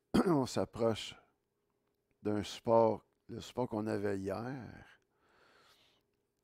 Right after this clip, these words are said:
On est proche du support qu'on avait hier. On n'est pas rendu encore. On, avant de passer là, il va falloir se rendre à zéro. Donc, à la fermeture qu'on a eue hier.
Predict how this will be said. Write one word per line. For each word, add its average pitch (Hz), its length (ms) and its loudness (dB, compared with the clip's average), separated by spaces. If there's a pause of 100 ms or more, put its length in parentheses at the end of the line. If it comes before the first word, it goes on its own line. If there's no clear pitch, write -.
(1500)
On 82 140 -10
est 87 100 -10
proche 92 400 -6
du 90 180 -16
support - 360 -6
qu'on 92 220 -8
avait 90 300 -6
hier. 90 360 -6
On 113 140 -4
n'est 127 140 -4
pas 117 200 -2
rendu 98 380 -8
encore. 87 580 -10 (420)
On, 82 220 -6
avant 87 360 -4
de 90 100 -4
passer 87 420 -6
là, 92 120 -2
il 87 40 -6
va 87 100 -8
falloir 95 220 -8
se - 140 -10
rendre 92 320 -8 (260)
à 95 300 -12 (120)
zéro. 92 600 -14 (800)
Donc, 82 200 -14
à 90 40 -8
la 87 100 -6
fermeture 85 960 -10 (1200)
qu'on 87 200 -12
a 85 60 -8
eue 82 180 -10
hier. 104 520 -6